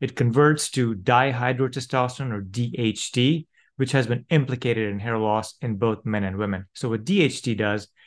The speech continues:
is it goes up to your hair follicles and starts to shrink the hair follicles. So the hair gets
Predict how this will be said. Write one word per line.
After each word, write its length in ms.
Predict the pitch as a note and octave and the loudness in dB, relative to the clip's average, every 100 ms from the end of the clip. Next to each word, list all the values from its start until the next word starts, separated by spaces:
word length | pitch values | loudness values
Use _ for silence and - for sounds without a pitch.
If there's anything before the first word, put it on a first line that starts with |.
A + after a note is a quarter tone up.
| _ | _
is 120 | B2+ A2+ | -2 -2
it 120 | G#2+ | 2
goes 280 | C3+ D3+ D#3 | 4 6 4
up 140 | E3+ | 2
to 80 | D3 | 0
your 120 | C3 | 2
hair 160 | A#2 A#2 | 2 0
follicles 600 | A2+ G#2+ A2 A2 G#2 - - - | 0 -2 -2 -4 -4 -6 -18 -10
and 140 | B2 B2 | -6 -2
starts 260 | C3+ B2+ | -2 -2
to 80 | B2+ | -4
shrink 600 | - - - D#3+ D#3+ - _ - | -4 -2 4 4 4 -6 _ -14
the 160 | G2+ | -10
hair 220 | F#2 A#2+ A#2 | -4 -2 -2
follicles. 580 | - G2+ G2+ G#2+ G2+ | 0 -2 -2 -8 -8
So 80 | - | -6
the 80 | G#2 | -4
hair 180 | B2+ C#3 | 0 2
gets 280 | A#2 - | 2 -2